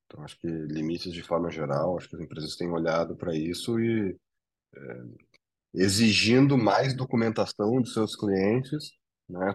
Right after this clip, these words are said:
pra conceder limites maiores. É, não sei direito como que é um pouco esse processo, né, do outro lado, do lado das exchanges, mas, é, acho que é uma daquelas coisas que você fica meio que a critério da,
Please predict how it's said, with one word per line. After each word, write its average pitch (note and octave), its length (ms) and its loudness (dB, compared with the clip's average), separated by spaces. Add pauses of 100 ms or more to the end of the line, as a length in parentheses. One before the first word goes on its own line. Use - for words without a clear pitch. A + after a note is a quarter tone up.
pra A2 640 6 (220)
conceder G#2 560 2
limites G#2+ 480 0
maiores. G#2 840 2 (380)
É, - 280 -14
não - 640 -20
sei F2 100 -14
direito F2+ 260 -8
como F2+ 180 -6
que - 80 -18
é F#2 40 -2
um F2 60 -4
pouco F#2 240 -8
esse - 180 -8
processo, F2 540 -4
né, E2+ 120 -2
do E2 100 -4
outro E2 240 -6
lado, E2+ 220 2
do D#2+ 80 -2
lado D#2+ 220 -4
das E2 280 -6
exchanges, F#2+ 600 -6 (420)
mas, E2 840 -6 (680)
é, C#2+ 500 -14 (840)
acho - 120 -12
que - 80 -6
é F2 40 6
uma F#2+ 200 6
daquelas G2+ 460 4
coisas G2+ 320 2
que - 100 -10
você - 140 -4
fica A2 220 0
meio A2 180 4
que - 80 -2
a A#2 80 -2
critério A#2 540 6
da, A#2 500 6